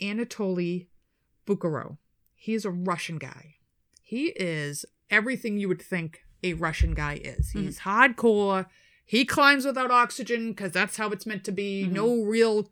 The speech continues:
Speaker 1: climber climbs with oxygen. You're pansies. And he's just, he, and his, part of his quest is he wants to do the fourteen peaks.
Speaker 2: Okay.
Speaker 1: So he's also part of that.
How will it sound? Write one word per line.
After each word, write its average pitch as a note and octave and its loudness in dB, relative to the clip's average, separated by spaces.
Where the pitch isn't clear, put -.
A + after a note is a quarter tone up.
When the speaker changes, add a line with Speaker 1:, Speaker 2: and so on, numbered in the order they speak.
Speaker 1:
climber A3 -2
climbs G#3 -2
with G3 -2
oxygen. F3+ -2
You're G#3+ 0
pansies. G3+ 2
And F3+ -2
he's F#3+ -4
just, - -6
he, G#3+ -4
and G#3 -2
his, G3+ -2
part G#3+ 0
of G3 0
his G3 -2
quest G3 -4
is F#3 -4
he G#3+ -4
wants F3 -6
to G3 -6
do E3+ -2
the D#3+ -6
fourteen D#3 -8
peaks. - -14
Speaker 2:
Okay. D3+ -10
Speaker 1:
So D#3 -6
he's E3+ -4
also D#3 -10
part C#3+ -12
of C#3 -16
that. - -18